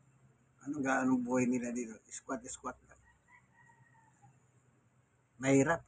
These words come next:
kaibigan. Pero sabi, mas mahirap daw sa probinsya. Lalo na sa Mindanao,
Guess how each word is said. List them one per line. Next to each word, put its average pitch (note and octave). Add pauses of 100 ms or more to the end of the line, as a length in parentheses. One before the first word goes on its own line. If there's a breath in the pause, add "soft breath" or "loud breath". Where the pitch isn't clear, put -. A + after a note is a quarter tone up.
kaibigan. A#2 (560)
Pero C3+
sabi, C3
mas B2+
mahirap B2
daw A2
sa B2+
probinsya. A2+
Lalo B2+
na -
sa B2
Mindanao, B2